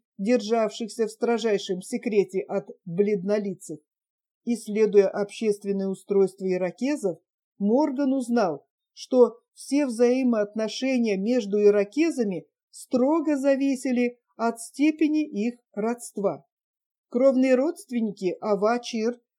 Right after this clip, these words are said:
образовывали так называемый род. Каждый род имел родовое имя: волк, медведь, олень, черепаха, бобр, ястреб и так далее. Сородичи, члены одного рода,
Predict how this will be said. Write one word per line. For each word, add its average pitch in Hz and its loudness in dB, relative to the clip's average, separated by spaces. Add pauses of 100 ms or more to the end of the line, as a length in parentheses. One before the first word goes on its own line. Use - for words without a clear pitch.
(240)
образовывали 247 0
так 262 -2
называемый 277 0
род. 240 0 (500)
Каждый 233 2
род 247 0
имел 254 2
родовое 208 2 (100)
имя: 190 -2 (200)
волк, 196 4 (200)
медведь, 185 -2
олень, 180 -4 (220)
черепаха, 190 -2 (200)
бобр, 190 6
ястреб 190 -2 (240)
и 269 -6
так 302 0
далее. 156 -2 (340)
Сородичи, 247 0
члены 233 0
одного 202 2
рода, 202 2